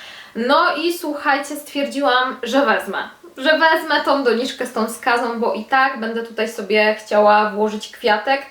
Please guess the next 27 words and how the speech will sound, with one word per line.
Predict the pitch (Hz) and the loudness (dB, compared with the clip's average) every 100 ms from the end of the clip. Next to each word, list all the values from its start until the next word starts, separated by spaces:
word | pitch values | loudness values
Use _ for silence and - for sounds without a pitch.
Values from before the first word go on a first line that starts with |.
| - - - | -18 -20 -6
i | - 494 | 0 0
ten | 415 | 0
kwiatek | - 320 320 - | -2 -4 -4 -2
pewnie | 285 285 269 | 0 0 -2
zasłoni, | 226 - - 226 220 226 220 214 | -4 -6 -4 -2 -2 -2 -2 0
e, | 208 208 | 2 2
to | - 214 | 0 -6
tutaj | 214 208 208 196 202 214 - _ - - | -6 0 2 2 0 -4 -14 _ -18 -6
utłuczenie, | 233 240 240 226 285 294 294 | -4 -2 -4 2 2 2 0
ale | - 277 | 0 -2
to, | 330 - _ | -4 -10 _
słuchajcie, | - - 339 339 370 | -10 -2 0 0 2
nie | 392 339 | 2 2
jest, | 262 | 0
że, | 254 226 - - 202 - - | 0 0 0 -6 -20 -18 -8
mm, | 202 214 214 - - - - - | -4 -2 -2 -6 -18 -20 -20 -6
słuchajcie, | 277 311 - | 2 2 2
to | - | -4
nie | 359 392 | 0 0
jest | 359 | 2
tak, | 277 254 | -2 0
że | 254 240 240 | 2 2 0
to | - 247 | 0 0
jest | 240 - | 2 -2
takie | 214 - | -6 -2
jakby, | 247 220 214 220 | 0 0 -2 -4
wiecie, | 220 233 233 196 | 0 0 0 -2